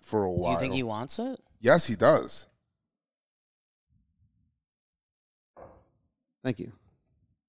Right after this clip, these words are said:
Speaker 3: Thank you. Okay, so I stole Joe's award.
Speaker 1: You did.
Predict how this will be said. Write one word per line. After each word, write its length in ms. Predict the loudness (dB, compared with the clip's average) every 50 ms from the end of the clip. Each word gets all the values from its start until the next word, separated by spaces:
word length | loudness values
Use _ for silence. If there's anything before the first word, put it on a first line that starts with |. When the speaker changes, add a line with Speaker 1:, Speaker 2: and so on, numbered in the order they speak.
| _ _ _ _ _
Speaker 3:
Thank 120 | -20 -20
you. 80 | -20 -20 -20 _ _ _ _ _ _ _ _ _ _ _ _ _ _ _ _ _ _ 2
Okay, 180 | 4 6 6
so 120 | 6 6 6
I 100 | 6 6
stole 220 | 6 6 6 6 6
Joe's 340 | 6 6 4 4 2 0
award. 340 | -2 -2 -4 -6 -8 -10 -12 -16 _ _ _ _ _ _ _ _ _ _ _ _ _ _ _ _ _ _
Speaker 1:
You 80 | -14 -10
did. 220 | -8 -8 -8 -8